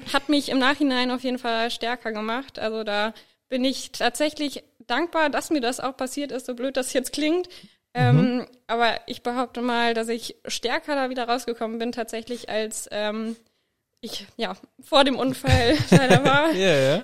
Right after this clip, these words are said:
Speaker 1: Ähm, ich habe immer am Anfang gesagt, äh, ich hoffe, mir passiert sowas nie und mir tat es immer leid, wirklich, wenn andere das hatten,
Speaker 2: Ja.
Speaker 1: weil ich mir das auch nie vorstellen konnte,
Speaker 2: Mhm.
Speaker 1: dass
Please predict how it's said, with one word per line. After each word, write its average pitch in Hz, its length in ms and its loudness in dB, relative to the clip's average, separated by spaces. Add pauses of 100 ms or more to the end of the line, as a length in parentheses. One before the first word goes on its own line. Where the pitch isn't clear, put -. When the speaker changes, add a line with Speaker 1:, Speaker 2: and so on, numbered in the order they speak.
(120)
Speaker 1:
Ähm, 262 560 2 (600)
ich 277 100 0
habe 226 100 2
immer 233 160 0
am 220 100 0
Anfang 226 360 -4
gesagt, 220 400 -4
äh, 214 240 -2
ich - 200 -8
hoffe, 254 200 -2
mir 269 160 0
passiert 262 360 -6
sowas 233 300 -4
nie 285 340 0
und 254 140 -2
mir 233 80 -2
tat 247 220 -4
es 254 80 -6
immer 233 200 -4
leid, 247 280 0
wirklich, 247 260 -12
wenn 226 100 -6
andere 254 360 -2
das 240 160 -10
hatten, 254 180 -6
Speaker 2:
Ja. 233 60 0
Speaker 1:
weil 220 80 2
ich 226 80 -6
mir 240 80 -2
das 220 200 -6
auch 233 80 -2
nie 262 180 0
vorstellen 220 440 -4
konnte, 156 260 -4
Speaker 2:
Mhm. 139 40 6
Speaker 1:
dass 127 140 6